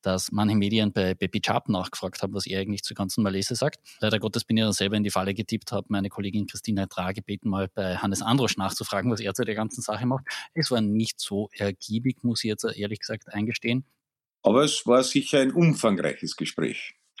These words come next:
Speaker 1: Ja, aber, aber er hat einfach nur gesagt, man muss sich wieder auf das Weltbild besinnen und weg vom Selbstbild kommen.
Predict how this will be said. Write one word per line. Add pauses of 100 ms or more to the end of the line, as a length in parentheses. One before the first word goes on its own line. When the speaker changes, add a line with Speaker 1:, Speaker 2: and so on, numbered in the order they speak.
(380)
Speaker 1:
Ja, (260)
aber,
aber
er
hat
einfach
nur
gesagt,
man
muss
sich
wieder
auf
das
Weltbild
besinnen
und
weg
vom
Selbstbild
kommen.